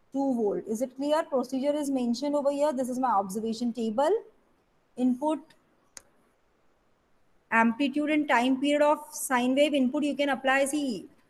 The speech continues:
one very important parameter of this operational I C is it is a versatile I C. You can apply A C as well as D C. If you are applying A C inputs, amplitude and time period you have to measure. If you are applying D C input,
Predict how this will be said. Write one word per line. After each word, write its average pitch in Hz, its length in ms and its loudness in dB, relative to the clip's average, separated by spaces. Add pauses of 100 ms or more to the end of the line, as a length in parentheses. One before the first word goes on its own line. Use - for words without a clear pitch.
(220)
one 226 260 -2
very 233 240 2
important 277 680 2 (720)
parameter 254 460 2
of 294 180 0
this 285 120 -4
operational 254 400 -2
I 240 160 -2
C 285 320 -4
is 320 420 4 (380)
it 247 120 0
is 294 140 2
a 349 80 4 (480)
versatile 277 600 6
I 226 160 6
C. 233 140 0
You 247 100 2
can 311 140 2
apply 302 320 6
A 247 160 4
C 294 200 4
as 247 120 4
well 254 120 6
as 302 160 2
D 240 160 4
C. 240 280 -4
If 320 140 -4
you 294 140 2
are 294 80 6
applying 285 320 4
A 233 160 2
C 311 240 2
inputs, 320 440 0 (300)
amplitude 247 480 6
and 311 140 2
time 269 240 8
period 294 180 2
you 302 80 4
have 285 160 4
to 302 80 -2
measure. 285 320 4
If 285 180 0
you 285 100 4
are 269 80 6
applying 262 300 4
D 233 160 2
C 311 220 2
input, 302 320 0